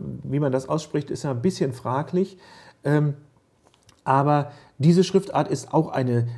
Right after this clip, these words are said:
sehr angenehme, äh, Bildschirmschriftart, die Microsoft sich da ausgesucht hat. Und rechts sehen wir noch die Standardschriftart von Android. Auch das eine sehr gut lesbare Schriftart am Bildschirm.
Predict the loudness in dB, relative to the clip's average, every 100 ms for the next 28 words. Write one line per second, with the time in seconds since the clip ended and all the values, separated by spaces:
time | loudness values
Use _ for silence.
0 | -6 0 2 2 0 -2 -2 0 0 0
1 | 0 -2 -2 0 2 0 4 4 4 0
2 | -4 -6 _ -8 -8 -8 -10 -10 -6 -6
3 | -6 -6 -8 -6 -10 -8 -8 -6 -6 -6
4 | -10 -10 -12 -12 -16 -16 _ _ _ _
5 | -20 -20 -20 -2 4 6 4 4 0 2
6 | 4 2 2 2 2 0 -20 -2 0 4
7 | 4 2 -2 -2 -6 -6 -4 -4 -2 0
8 | 4 4 4 -4 -20 -4 0 2 4 2
9 | 0 -2 2 0 2 2 2 -2 -2 -4
10 | 0 0 0 -4 -6 -4 -6 -4 -6 -6
11 | -6 -6 -4 -2 0 2 2 0 -2 0
12 | -2